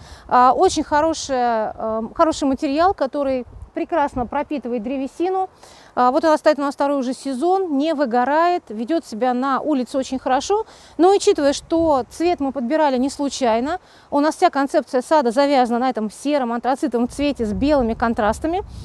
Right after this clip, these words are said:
Поэтому, конечно же, а, и студия, и забор, который мы тоже по цвету подбирали, опять-таки, а, к общему концептуальному развитию,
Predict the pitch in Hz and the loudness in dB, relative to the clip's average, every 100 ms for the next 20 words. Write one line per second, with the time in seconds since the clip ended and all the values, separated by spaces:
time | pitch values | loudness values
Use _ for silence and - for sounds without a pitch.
0 | - - 294 294 285 269 269 381 370 302 | -14 -4 0 0 0 -2 -4 -4 -4 -6
1 | 294 302 302 277 135 226 226 - 381 - | -4 -2 0 -2 -4 -4 -2 0 -2 -2
2 | 285 247 277 285 - 262 302 302 320 233 | -6 -4 -4 -4 -4 -2 0 4 2 4
3 | 254 262 247 - 262 254 247 269 269 240 | 0 0 -2 -2 -2 -2 -2 -2 -2 0
4 | 247 247 269 247 214 214 202 226 269 311 | 0 0 -2 -2 -4 -4 -2 0 0 -2
5 | - _ _ - 233 294 233 233 233 - | -8 _ _ -4 0 0 0 -6 -6 -8
6 | - - 240 247 311 - 247 254 262 247 | -20 -2 2 4 2 -2 -6 -8 -8 -2
7 | 302 269 247 240 247 285 370 - 285 | 0 0 0 0 0 2 0 0 -4